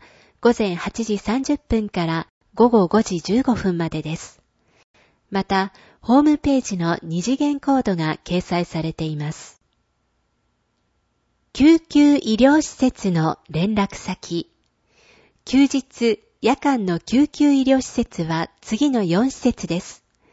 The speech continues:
電話で確認してからお越しください。時間は受付時間です。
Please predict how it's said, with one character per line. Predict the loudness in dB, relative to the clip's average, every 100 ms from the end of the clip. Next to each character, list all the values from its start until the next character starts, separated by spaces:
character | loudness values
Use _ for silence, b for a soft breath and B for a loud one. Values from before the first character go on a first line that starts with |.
| b b b b b b 2
電 | 2 4
話 | 0
で | 0
確 | -2 -2 0
認 | 0 -2
し | -2
て | -2
か | 0
ら | 0 0 0
お |
越 | -4 -4 -4
し |
く | -6
だ | -6
さ | -4 -6
い。 | -6 -10 _ _ _ b b b b b -8
時 | -6
間 | 0 0 0 0
は | 0 -2 -6
受 | 0 0
付 | 0 -2 -2
時 | -2
間 | -6 -4
で | -6
す。 | -10 -14